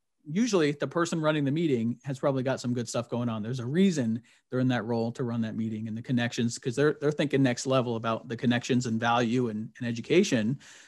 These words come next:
So why not connect with the pe-, person that's running a meetup? Go to your local meetup, find out who's running it, or start your own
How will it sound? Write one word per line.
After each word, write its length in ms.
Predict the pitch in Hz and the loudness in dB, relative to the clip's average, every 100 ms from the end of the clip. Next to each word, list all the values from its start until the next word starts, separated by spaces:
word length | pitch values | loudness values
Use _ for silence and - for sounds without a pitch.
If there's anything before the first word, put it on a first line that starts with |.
| _ | _
So 420 | - 151 139 131 | 4 8 8 6
why 280 | - 131 151 | 4 4 6
not 380 | 151 156 117 - | 6 6 2 0
connect 340 | 151 123 123 | 2 2 0
with 160 | 127 127 | -2 -2
the 60 | |
pe-, 160 | 123 139 | -2 -2
person 340 | 131 135 120 | -2 -4 -2
that's 180 | 117 110 | -2 -2
running 220 | 113 110 | -4 -4
a 40 | 107 | -4
meetup? 260 | 110 104 - | -4 -4 -6
Go 240 | - 143 165 | 4 8 8
to 140 | 156 | 6
your 180 | 185 180 | 6 8
local 300 | 185 165 170 | 8 6 4
meetup, 360 | 160 151 170 165 _ _ _ _ _ - | 4 6 4 2 _ _ _ _ _ -6
find 220 | 123 165 | 0 4
out 100 | 170 | 6
who's 160 | 180 160 | 6 6
running 280 | 165 180 98 | 6 4 2
it, 140 | - _ | -6 _
or 160 | 139 160 | 0 0
start 240 | - 175 | 4 4
your 160 | 165 170 | 6 6
own 320 | 180 113 117 | 6 4 -2